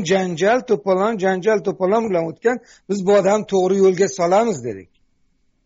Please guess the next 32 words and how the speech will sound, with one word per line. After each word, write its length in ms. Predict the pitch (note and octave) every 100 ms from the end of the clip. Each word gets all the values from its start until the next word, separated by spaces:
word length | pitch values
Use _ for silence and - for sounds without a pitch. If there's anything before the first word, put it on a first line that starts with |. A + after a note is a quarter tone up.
| _ C3
Lekin 240 | C3 F#3+
o'sha 200 | D#3+ F3+ F#3+ - - -
bu 140 | G3
odam 340 | G#3 E3 G#3+ C4 B3+ _ _
haligi 380 | C#3+ D3+ D#3 G#3+ F#3+ - _
to'g'ri 300 | E3 D#3 F#3
yo'lga 280 | E3+ E3+ E3+ F3+
ketmaydigan 640 | F3+ F3 E3+ D3+ F3 G#3+
ekan. 260 | G3 D#3 B2+
Masalan, 400 | C3+ C#3+ D#3+ D#3+
bir, 100 | F3 E3+ - - _
e, 120 | C3+ C3+
haligi, 400 | C3+ C3+ C3+ E3+
mm, 420 | E3+ - C#3+ B2 - _ _ _ _ _ _ _ _ _
daydi 420 | B2+ D3+ D#3 D3+
hayvonlarni 640 | D#3 D#3+ D#3+ D#3 D3+ D3+ D3+
ham 100 | F3+
to'g'ri 280 | E3+ D#3 D#3
yo'lga 280 | D3+ D3+ E3
solishga 460 | - D3 C#3+ - E3
odamlar 360 | D3+ D#3 E3
harakat 380 | D3+ C#3+ C3 D#3+
qiladi 320 | - E3+ E3+ F3
va 80 |
soladi. 500 | E3 D3+ D3 E3+ A#2+ F#2 _ _ _ _
O'shani 320 | - - C3 C3
to'g'ri 300 | D3 C#3+ D3
yo'lga 280 | D3 C#3 D#3
solib 340 | - C#3 E3 -
o'rgatadi 580 | E3+ D#3+ G3+ A3+ F#3+ D#3
bir 100 | C3
narsaga. 480 | A#2+ G#2 - F#2+ -